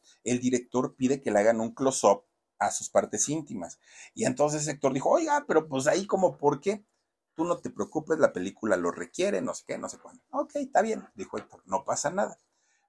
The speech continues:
Pues resulta que al ratito, oigan,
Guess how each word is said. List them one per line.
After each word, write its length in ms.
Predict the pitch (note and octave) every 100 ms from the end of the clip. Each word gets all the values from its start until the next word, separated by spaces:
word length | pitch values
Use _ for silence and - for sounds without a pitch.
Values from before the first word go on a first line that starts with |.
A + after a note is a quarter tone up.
| _
Pues 200 | A#2 B2
resulta 680 | A#2+ B2 - D3+ E3+ - -
que 320 | - C3 - -
al 400 | G#2 G#2+ G#2+ G2
ratito, 720 | G2+ G2+ D3 D3 - E3 -
oigan, 560 | G2 G2 G#2+ A#2 G#2+